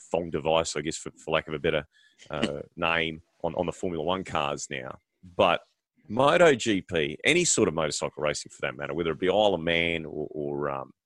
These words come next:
uh, Superbike, you just don't have that kind of protection. You, it kind of, you know, you, you need to understand these guys are, are special breed. They're not like, I, I mean, they're not gonna whinge about it like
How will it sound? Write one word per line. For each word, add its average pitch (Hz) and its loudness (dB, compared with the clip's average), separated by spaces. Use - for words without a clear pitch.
uh, 69 -4
Superbike, 76 0
you 110 2
just 147 2
don't 107 4
have 107 2
that 92 4
kind 90 -2
of - -8
protection. - -4
You, 104 -2
it 120 -2
kind 170 4
of, - -4
you 127 -4
know, 120 6
you, 120 2
you 120 -2
need 151 2
to 139 4
understand 113 4
these 127 0
guys 110 4
are, 90 2
are 90 6
special - 0
breed. 76 -2
They're 101 4
not 113 4
like, 90 2
I, 95 2
I 107 -2
mean, 104 4
they're 120 4
not 127 4
gonna 113 4
whinge 104 -2
about 82 4
it 71 0
like 82 2